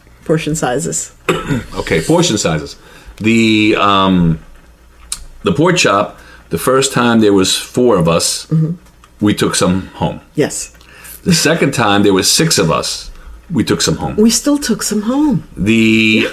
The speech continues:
Speaker 2: uh, mofongo comes in a pilon.
Speaker 1: Right.
Speaker 2: Which is like a, almost like a chalice.
Speaker 1: Right.
Speaker 2: Silver chalice. Um, it's all packed in there.
Speaker 1: Mm-hmm.
Speaker 2: Um, again,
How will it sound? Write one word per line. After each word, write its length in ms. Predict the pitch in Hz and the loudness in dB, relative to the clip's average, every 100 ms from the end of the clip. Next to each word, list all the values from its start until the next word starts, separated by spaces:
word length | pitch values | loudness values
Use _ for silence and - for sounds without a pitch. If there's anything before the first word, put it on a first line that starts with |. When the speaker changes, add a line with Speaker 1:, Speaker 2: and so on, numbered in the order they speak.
| - - | -8 -2
Speaker 2:
uh, 420 | 104 104 101 98 | 2 2 2 2
mofongo 840 | 95 95 - 214 180 123 113 120 - - - - - - - - | 2 2 2 2 4 4 2 0 -6 -16 -18 -20 -14 -12 -12 -8
comes 600 | - 120 120 120 117 120 | -2 0 4 4 4 2
in 220 | - 110 110 | 0 2 2
a 320 | 104 101 92 | 2 2 0
pilon. 560 | - 107 117 160 202 - - - - | 0 2 4 2 0 -4 -18 -20 -2
Speaker 1:
Right. 300 | 160 175 - - - - - | 0 2 0 -10 -20 -16 -6
Speaker 2:
Which 220 | 101 - | -2 0
is 120 | 104 | 0
like 140 | 104 98 | 0 2
a, 180 | 87 - | 0 2
almost 280 | 135 143 | 2 2
like 100 | 156 | 2
a 60 | 107 | 0
chalice. 800 | - - 117 95 64 - - - 165 | -2 -2 -2 -2 -2 -4 -4 -6 -2
Speaker 1:
Right. 280 | 143 - - | -2 -2 -2
Speaker 2:
Silver 300 | 123 120 120 | 0 2 0
chalice. 600 | - 107 92 98 - - - - - | 0 0 2 0 -2 -10 -18 -20 -10
Um, 520 | - 101 101 101 107 - | -2 0 2 2 0 -2
it's 120 | - | 0
all 180 | 110 117 | 2 2
packed 340 | 135 117 110 | 0 -2 0
in 140 | 113 117 | 2 2
there. 360 | 117 113 - | 2 0 0
Speaker 1:
Mm-hmm. 120 | 98 | 0
Speaker 2:
Um, 800 | 98 98 92 92 92 92 90 95 - | 0 2 2 2 2 0 -2 -4 -4
again, 400 | 92 107 101 92 | -2 0 0 -2